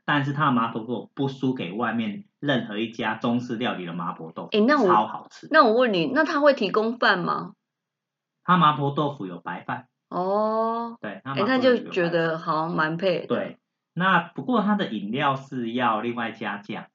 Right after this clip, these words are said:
Speaker 2: 哦，也还好啦。
Speaker 1: 我比较建议像我去吃，我第一次有加价饮料喝到饱，但是我后来觉得，因为就是去那边吃烧肉，还吃这些，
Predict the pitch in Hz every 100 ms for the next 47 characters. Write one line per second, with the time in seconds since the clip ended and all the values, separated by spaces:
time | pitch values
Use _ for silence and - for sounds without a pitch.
0 | _ - 160 160 160 151 - - 175 180
1 | 190 208 269 262 240 - - 247 196 214
2 | 180 233 208 117 95 - 170 - - 147
3 | 147 143 131 107 175 175 170 151 98 -
4 | 120 123 131 87 90 110 107 101 101 -
5 | 78 104 123 127 87 78 - _ _ _
6 | _ - 107 104 107 107 101 107 139 143
7 | - 131 127 120 120 117 117 - 110 -
8 | 107 110 98 95 - 104 104 101 101